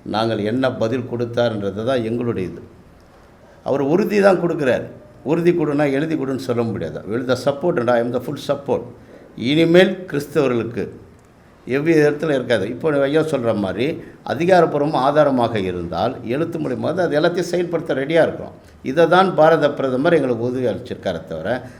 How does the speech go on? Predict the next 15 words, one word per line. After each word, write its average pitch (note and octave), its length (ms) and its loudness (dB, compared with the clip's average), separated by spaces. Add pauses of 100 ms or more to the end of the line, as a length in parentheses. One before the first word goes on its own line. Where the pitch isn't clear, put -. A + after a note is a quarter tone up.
நீங்க C3 220 -2
எப்படி D3+ 240 -2
காப்ப-, C#3 360 2
ஏன்னா C#3 240 0
இருக்கிறது E3+ 420 0
கேப் C#3+ 280 2
முடிஞ்சு C3 360 -4
போனா D3+ 220 -2
ஒன்றரை C#3 360 -2
நிமிஷம் C3+ 320 -4
தான். G#2+ 140 -6 (380)
ஒன்றரை C#3 320 0
நிமிஷத்தில் D3+ 340 -2
பேசப்பட்ட A#2+ 520 -6
வார்த்தை. G2+ 360 -4